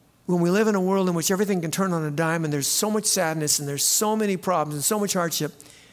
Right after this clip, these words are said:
we can rejoice. Not in those things, but we,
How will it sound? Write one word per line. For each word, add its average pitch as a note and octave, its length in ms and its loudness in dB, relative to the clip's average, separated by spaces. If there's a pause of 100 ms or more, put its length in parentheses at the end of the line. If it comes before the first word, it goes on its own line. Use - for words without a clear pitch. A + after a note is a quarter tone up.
(680)
we F3 100 0
can F3 160 -2
rejoice. C3 720 -4 (480)
Not G#3 240 4
in B3 100 4
those A3+ 260 4
things, A#2 360 -6 (480)
but D#3+ 100 -6
we, D3 100 -2